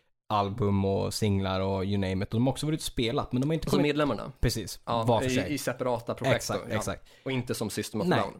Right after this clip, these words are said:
Speaker 1: men de har varit och turnerat. Men
Speaker 2: Mm.
Speaker 1: de har inte släppt ny musik på femton år. Vilket
Speaker 2: Nej.
Speaker 1: är ju, det är fan länge.
Speaker 2: Ja, eh, och nu har det kommit två låtar.
Speaker 1: Mm.
Speaker 2: Du har hört dem?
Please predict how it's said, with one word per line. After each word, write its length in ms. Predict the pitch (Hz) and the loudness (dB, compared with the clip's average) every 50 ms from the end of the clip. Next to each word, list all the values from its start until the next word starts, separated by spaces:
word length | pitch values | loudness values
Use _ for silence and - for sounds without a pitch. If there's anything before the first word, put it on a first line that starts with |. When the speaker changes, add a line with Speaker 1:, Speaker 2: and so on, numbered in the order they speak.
| - - | 0 2
Speaker 1:
men 140 | 139 135 | 4 6
de 120 | 135 135 131 | 6 8 6
har 140 | 143 151 143 | 6 6 4
varit 240 | 139 120 110 - | 4 2 0 -2
och 60 | - - | -4 -4
turnerat. 480 | - 113 123 135 120 90 - - - - - | 0 2 2 2 2 0 -4 -10 -16 -4 2
Men 200 | - 113 110 104 | 4 4 6 6
Speaker 2:
Mm. 120 | 101 101 | 4 4
Speaker 1:
de 140 | 104 104 104 | 2 2 2
har 40 | 107 | 2
inte 180 | 104 98 - | 0 -2 -2
släppt 200 | 101 110 101 - | -2 -2 -2 0
ny 160 | 107 101 98 98 | 0 0 0 0
musik 580 | 98 - - - 165 107 - - - - - | 0 -2 0 0 0 0 -2 -6 -14 -10 -4
på 80 | - 202 | -2 0
femton 320 | - - 98 - - - | 0 -2 -2 -4 -8 -10
år. 120 | 90 82 - | -10 -6 -2
Vilket 260 | 110 139 139 147 180 | -2 0 2 2 0
Speaker 2:
Nej. 40 | 190 110 131 | 2 2 2
Speaker 1:
är 40 | 220 | 0
ju, 120 | 302 - - - _ | 0 -2 -4 -8 _
det 220 | - - 113 139 190 | -6 -2 0 0 0
är 40 | 196 | 0
fan 240 | - 147 120 107 | -2 -2 -2 -2
länge. 260 | 104 104 123 190 180 - - - _ _ _ _ | -2 0 -2 -2 -4 -6 -10 -16 _ _ _ _
Speaker 2:
Ja, 260 | - - - 240 - _ _ _ _ - - | -6 -4 -4 -6 -8 _ _ _ _ -8 -4
eh, 60 | 127 131 131 131 131 135 | -4 -2 -2 -2 -2 -2
och 80 | 143 143 | -2 -2
nu 80 | 147 | 0
har 80 | 165 175 | -2 -2
det 60 | 170 | -2
kommit 200 | 160 139 147 139 - _ _ _ _ | -2 -4 -4 -6 -8 _ _ _ _
två 120 | - 233 254 | -4 -2 -2
låtar. 360 | 143 151 160 147 135 - - _ - | 0 0 0 0 -2 -4 -8 _ -2
Speaker 1:
Mm. 260 | 123 117 143 196 269 277 - _ _ _ _ _ _ _ _ _ _ _ _ _ - | 0 0 0 0 -2 -4 -10 _ _ _ _ _ _ _ _ _ _ _ _ _ -4
Speaker 2:
Du 80 | 135 131 | -2 0
har 80 | 127 | 0
hört 100 | 135 135 | 0 0
dem? 140 | 156 185 240 | 0 -2 -2